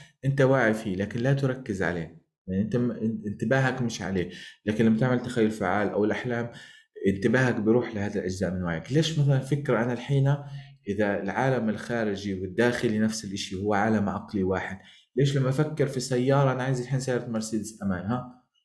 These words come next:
أتخيل وما تطلع قدامي، ليش؟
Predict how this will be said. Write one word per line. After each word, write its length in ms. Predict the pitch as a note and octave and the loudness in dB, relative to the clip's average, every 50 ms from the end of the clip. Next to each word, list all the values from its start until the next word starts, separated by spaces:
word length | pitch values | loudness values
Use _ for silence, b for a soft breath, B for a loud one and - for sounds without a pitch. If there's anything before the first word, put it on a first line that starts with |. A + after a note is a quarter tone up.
| _ _ - - | _ _ -8 -6
أتخيل 460 | A2+ - - - C#3+ D3 D#3 D3+ D3 | -4 -2 2 4 6 8 8 8 8
وما 160 | C#3 C#3 C3+ | 8 6 6
تطلع 340 | C3+ C3 A#2+ - - G#2 F#2 | 6 4 2 2 2 2 2
قدامي، 560 | G#2 G#2 G2+ F#2+ F2+ G2+ G2 G2 G2 G2+ G2+ | 2 0 0 2 2 2 4 4 4 2 2
ليش؟ 640 | G2+ A2+ A#2 A2+ A2+ A2 - - - - _ _ | 2 2 2 2 0 0 -4 -8 -14 -16 _ _